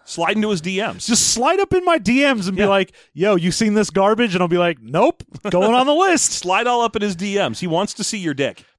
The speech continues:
Speaker 1: <laughs>
Speaker 2: That's true.
Speaker 1: Mm-hmm.
Speaker 2: I wanna see your copy of Dick Tracy. <laughs>
Speaker 1: Do you have a copy of Dick Tracy, the Warren Beatty movie? Honestly, we should probably watch that.
Speaker 2: We should probably watch it for the show, 'cause I haven't seen it since I was a child, and I'm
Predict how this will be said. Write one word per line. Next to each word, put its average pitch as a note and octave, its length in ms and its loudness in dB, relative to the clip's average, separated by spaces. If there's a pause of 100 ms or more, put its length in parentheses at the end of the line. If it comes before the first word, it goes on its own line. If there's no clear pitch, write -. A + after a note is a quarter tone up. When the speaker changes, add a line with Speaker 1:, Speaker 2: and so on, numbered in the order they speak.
Speaker 1:
<laughs> E3 80 -2 (1000)
Speaker 2:
That's A#3+ 280 -4
true. C4+ 300 0
Speaker 1:
Mm-hmm. D3 240 -14
Speaker 2:
I A#3 120 2
wanna D4 200 2
see G#3 160 -4
your F3 120 -2
copy A3+ 320 0
of D#3+ 120 -2
Dick E4 200 0
Tracy. A3+ 540 -2
<laughs> - 680 -8
Speaker 1:
Do B3 300 -8
you G#3+ 120 -4
have D4 100 0
a C4+ 40 -6
copy F#3 340 -4
of D#3+ 100 -6
Dick D#3 180 -6
Tracy, C#3+ 320 -6
the F3+ 100 -6
Warren D#3 260 -2
Beatty D3 260 -4
movie? A#3+ 340 -2 (220)
Honestly, F#3 420 0
we F3+ 120 0
should - 160 -8
probably F3+ 400 -2
watch A#3+ 320 -2
that. B2+ 140 -4
Speaker 2:
We C4+ 100 2
should D4 180 -6
probably C4+ 460 0
watch D4 280 2
it B3 120 -4
for A3+ 100 -2
the A3+ 100 0
show, D#4+ 340 2
'cause A3+ 240 -2
I A#3+ 180 0
haven't D#4 240 -2
seen C#4+ 200 -2
it C#4+ 120 -4
since A3+ 180 -4
I C4 120 2
was A3+ 120 0
a A3 60 -2
child, B3+ 420 2
and A3+ 120 -2
I'm G#3+ 220 0